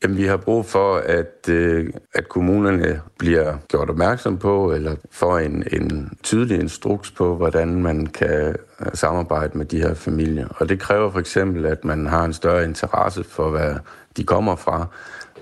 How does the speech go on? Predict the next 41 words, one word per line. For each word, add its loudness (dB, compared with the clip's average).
hvad 2
det 0
er 0
for -6
en -2
historik, -2
de 0
har. 0
Så 0
en -2
meget 2
tydeligere 2
kommunikation – -2
og 0
så -6
simpelthen 2
en 0
accept -2
af, 2
at -8
de -2
her 2
børn, 0
som -4
det -2
jo 0
i 2
bund 2
og -4
grund 2
handler 2
om, -2
kommer 2
fra -4
en -4
tokulturel -2
virkelighed, 0
hvis -4
de -6
bor 0
i, -4